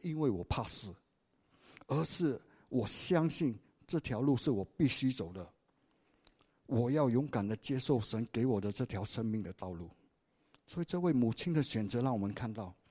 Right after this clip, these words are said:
选择生命是接受神在我们生命中的安排。面对神的计划，有时真的，哎，超乎我们的常理，似乎很难走，但是很难走，前面会带着生命的道路，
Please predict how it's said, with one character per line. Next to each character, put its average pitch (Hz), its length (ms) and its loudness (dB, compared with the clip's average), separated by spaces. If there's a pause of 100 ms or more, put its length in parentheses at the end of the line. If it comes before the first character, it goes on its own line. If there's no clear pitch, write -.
(540)
选 113 380 0
择 135 360 0 (180)
生 - 280 2
命 165 200 6
是 135 160 0
接 139 220 2
受 127 200 -2
神 107 240 -6
在 127 120 -2
我 101 40 -2
们 92 140 0
生 117 180 -2
命 117 180 2
中 104 180 -4
的 98 120 -4
安 104 180 -6
排。 90 240 -10 (1120)
面 202 220 6
对 202 180 6
神 151 260 4
的 151 80 6
计 160 260 2
划， 143 200 4
有 110 120 4
时 117 160 -4
真 139 200 0
的， 123 160 0 (100)
哎， 160 160 -2 (300)
超 151 260 -2
乎 156 240 -4
我 123 100 0
们 101 200 -4
的 110 200 -4 (180)
常 117 320 -8
理， 101 160 -8 (340)
似 - 280 -4
乎 151 160 4
很 107 200 -2
难 95 240 -2
走， 87 240 -6 (500)
但 131 140 -4
是 131 240 -4 (100)
很 113 180 -4
难 117 240 -4
走， 92 280 -4 (260)
前 107 240 -4
面 117 160 -4
会 120 100 -4
带 113 200 -8
着 104 240 -8 (400)
生 - 280 -2
命 127 200 2
的 101 120 -4
道 104 220 -6
路， 98 200 -8